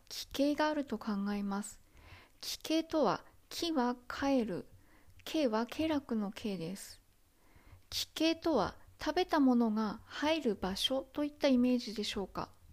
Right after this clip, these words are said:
食べたものが私たちの体の中にある家に帰るとします。その家がどこにあるかというと、かぼちゃの家は脾にあるといった感じです。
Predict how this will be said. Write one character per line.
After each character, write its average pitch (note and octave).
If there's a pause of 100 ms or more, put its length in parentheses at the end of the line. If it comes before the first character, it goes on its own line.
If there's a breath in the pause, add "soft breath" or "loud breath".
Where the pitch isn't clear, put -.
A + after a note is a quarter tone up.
(920 soft breath)
食 D#4
べ F#4
た D4
も A#3
の A3
が G3 (300 soft breath)
私 C#4+
た E4+
ち C4+
の A3+
体 B3+
の C#4+
中 C#4+
に A3+
あ G#3
る G#3+ (300 loud breath)
家 C4
に C4
帰 B3+
る A3+
と G3+
し -
ま F#3+
す。 - (680 soft breath)
そ -
の C#4+ (220 loud breath)
家 C4+
が E4+
ど B3+
こ D#4
に D4
あ A3+
る A3+
か -
と C#4
い C4+
う C4+
と、 C#4 (240 loud breath)
か -
ぼ A#3+
ち C4
ゃ D4+
の D#4+
家 D#4
は D4+ (120)
脾 F4
に A3+
あ G#3
る -
と A3+
い A3
っ -
た B3
感 G#3+
じ G3
で G3
す。 -